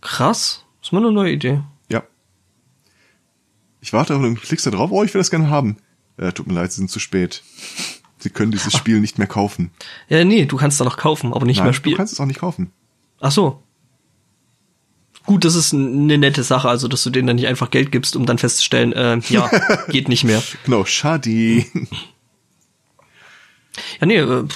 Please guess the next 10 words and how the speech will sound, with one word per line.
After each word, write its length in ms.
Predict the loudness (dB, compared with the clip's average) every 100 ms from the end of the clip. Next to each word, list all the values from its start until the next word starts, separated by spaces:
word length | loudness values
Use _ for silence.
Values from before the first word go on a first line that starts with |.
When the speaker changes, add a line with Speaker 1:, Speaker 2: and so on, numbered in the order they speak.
| -4
Speaker 1:
ist 140 | 0 2
auf 120 | 2
jeden 140 | 2
Fall 100 | 4
mal 80 | 4
eine 100 | 4
interessante 440 | 2 2 2 2
Idee. 240 | 2 2 0 -4 _ _ -2
Ähm, 520 | 2 4 4 4 2
Speaker 2:
Mhm. 80 | -2